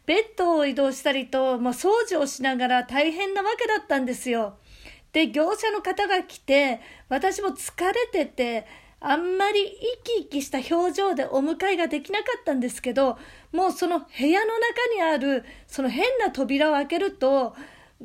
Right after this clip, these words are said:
えーと、なんていうんですか？あの、配管が六本ぐらい、こう、突きさ-、突き出てるんですよね。で、その、寝室にこれが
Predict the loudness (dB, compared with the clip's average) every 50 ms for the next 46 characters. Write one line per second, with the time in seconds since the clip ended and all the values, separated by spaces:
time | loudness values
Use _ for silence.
0 | -12 -6 -4 0 0 0 0 0 0 0 0 0 0 0 -2 -2 -2 -2 -4 -4
1 | -4 -4 -6 -8 -10 -6 -4 0 0 0 0 -2 -4 -8 -18 _ _ _ _ _
2 | _ _ _ _ _ _ _ _ -6 -4 -4 -2 -2 0 0 0 0 2 4 4
3 | 4 4 2 2 2 2 2 0 0 -2 0 2 2 2 2 0 -2 -8 -16 -20
4 | -20 -20 -16 -6 0 2 4 4 4 2 -2 -10 _ _ _ _ -20 -20 -6 _
5 | 2 4 4 4 4 2 4 4 4 4 4 2 -2 -8 _ _ _ _ _ -6
6 | -2 0 0 0 -2 -4 -8 -8 -8 -8 -6 -6 -2 0 0 0 0 -4 -12 -14
7 | -12 -12 -4 0 0 2 2 0 0 -2 -2 -2 -4 -4 -6 -6 -8 -10 -10 -8
8 | -4 -2 0 0 -2 -2 -6 -14 -20 -20 -20 -20 -12 _ 0 2 2 2 0 0
9 | 0 0 0 0 -2 -6 -14 -20 -20 -20 -20 _ _ _ _ -14 -8 -2 0 2
10 | 2 2 0 -2 -4 -2 0 0 0 0 -2 -2 -2 0 0 0 2 2